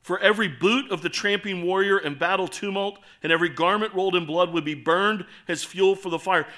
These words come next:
There's another prophecy that talks about them ble-, they're beating their plowsha-, their swords into plowshares. In other words, things that we had to use to destroy,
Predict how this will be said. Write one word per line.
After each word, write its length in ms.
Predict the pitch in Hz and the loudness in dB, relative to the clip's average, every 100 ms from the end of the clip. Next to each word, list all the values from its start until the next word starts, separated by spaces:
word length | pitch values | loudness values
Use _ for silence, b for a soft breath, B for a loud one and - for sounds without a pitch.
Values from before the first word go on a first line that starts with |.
| - | -4
There's 160 | 220 | 0
another 260 | 208 214 220 | 2 2 0
prophecy 440 | 208 196 170 160 | 0 -2 -2 -8
that 80 | 160 | -8
talks 240 | 180 180 | -4 -4
about 180 | 175 156 | -2 -2
them 140 | 151 143 | -4 -8
ble-, 400 | 127 160 208 240 | -8 -6 -6 -6
they're 180 | 151 160 | -4 -4
beating 640 | 139 160 180 208 208 202 B B - | -4 -6 -4 -2 -2 -6 B B -4
their 120 | 175 | -4
plowsha-, 720 | - 196 180 196 185 196 170 | -2 0 2 2 2 -2 -2
their 160 | 160 156 | -2 -2
swords 400 | - 202 185 151 | -2 2 0 0
into 140 | 151 | -6
plowshares. 600 | - 165 165 - 139 123 B B | -4 -2 0 -2 -6 -8 B B
In 80 | 165 | -2
other 160 | 185 240 | 0 2
words, 220 | 202 - | 2 2
things 280 | 214 233 226 | 2 2 0
that 80 | 233 | -2
we 120 | 185 | 0
had 200 | 180 175 | 0 -2
to 60 | |
use 380 | 180 160 208 190 | -4 -4 -4 -4
to 220 | - 175 | -4 -4
destroy, 880 | 147 156 - - 202 254 208 151 143 | -4 -4 -6 -4 2 4 4 4 0